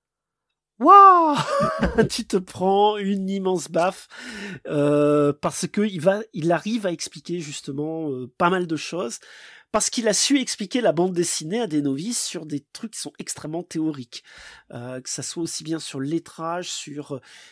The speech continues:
qu'est-ce que une ellipse, qu'est-ce que, euh, finalement, euh, un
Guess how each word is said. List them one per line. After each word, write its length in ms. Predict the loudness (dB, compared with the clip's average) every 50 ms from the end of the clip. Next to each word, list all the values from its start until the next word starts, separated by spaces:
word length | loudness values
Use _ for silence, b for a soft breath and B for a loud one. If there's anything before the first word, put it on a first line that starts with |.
| b b _
qu'est-ce 260 | -8 -6 -6 -6 -8
que 380 | -6 -4 -4 -2 -2 -2 -4 -6
une 180 | -8 -6 -2 -2
ellipse, 520 | -2 -2 -2 -6 -8 -10 -10 -10 -10 -12 -12
qu'est-ce 240 | -14 -14 -12 -12 -12
que, 120 | -6 -4
euh, 760 | -2 -2 0 0 -2 -2 -2 -4 -6 -6 -6 -6 -6 -8 -8 -8
finalement, 840 | -10 -12 -8 -6 -6 -6 -4 -4 -4 -4 -4 -4 -4 -4 -6 -6
euh, 200 | -8 -8 -8 -8 -10 -10
un 160 | -14 -16